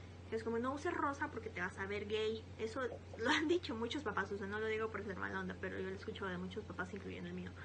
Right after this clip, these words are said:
Este, "Es que el rosa es para mujeres", y así. O sea, no, no, no, no. Desde chiquitos como que nos enseñan eso y pues que hacemos con esa mentalidad y todo, pues no. Ok, entonces ahorita ustedes que tienen la oportunidad, que ya somos un poquito más grandecillos, ya somos adultos, <laughs> entre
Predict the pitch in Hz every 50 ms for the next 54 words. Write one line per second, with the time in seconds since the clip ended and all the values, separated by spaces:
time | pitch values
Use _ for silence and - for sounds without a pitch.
0 | - - - - - - - - - 208 220 - 220 214 208 180 - - - -
1 | 233 240 240 277 247 240 247 247 - 269 254 - 226 202 196 196 196 196 196 202
2 | 214 - - 294 330 330 330 320 320 320 330 - - - - - - - 226 220
3 | 220 - 254 233 - - - - - - - 185 185 - - - 202 190 196 202
4 | 214 226 254 269 269 269 269 - - - - 233 220 233 240 240 240 240 247 240
5 | 240 - - - 220 214 220 226 220 - 214 - - - - 294 285 - - 233
6 | 220 202 196 220 208 208 214 - 233 220 - 247 240 247 254 247 247 247 254 -
7 | 262 254 262 - 247 226 214 - - 208 - - 208 202 185 220 220 226 220 -
8 | 214 196 196 226 233 233 226 175 170 175 190 202 214 208 220 226 226 - - -
9 | - - 196 214 214 208 208 - - - - - - - - - - - - 226
10 | 220 233 240 247 240 233 226 226 226 226 - 220 233 233 226 254 262 262 - 262
11 | 240 240 - 214 202 196 202 214 214 226 220 196 - - 151 165 175 185 190 -
12 | 190 190 196 190 - - 214 208 214 - - 208 202 - 202 190 190 - - 214
13 | 226 214 196 180 180 - - - 233 - - 202 196 214 220 220 277 285 - -
14 | 185 190 202 220 233 226 - 233 - - 233 226 233